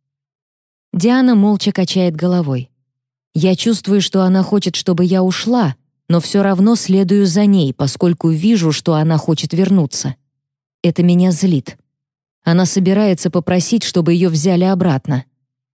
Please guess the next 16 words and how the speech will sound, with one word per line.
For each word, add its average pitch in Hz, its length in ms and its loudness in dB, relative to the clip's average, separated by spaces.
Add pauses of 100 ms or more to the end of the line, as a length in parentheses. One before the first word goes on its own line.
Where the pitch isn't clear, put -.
Собирается 190 640 0
сказать, 185 480 -2
что - 240 -2
она 180 340 0
так 240 220 -2
сожалеет, 220 680 0
миссис 214 380 0
Картер, 214 460 -2 (360)
и 190 100 0
пробраться 170 640 0
назад. 190 560 0 (760)
Я 180 200 2
не 175 140 4
могу 180 300 2
этого 139 280 -2
допустить. - 600 -6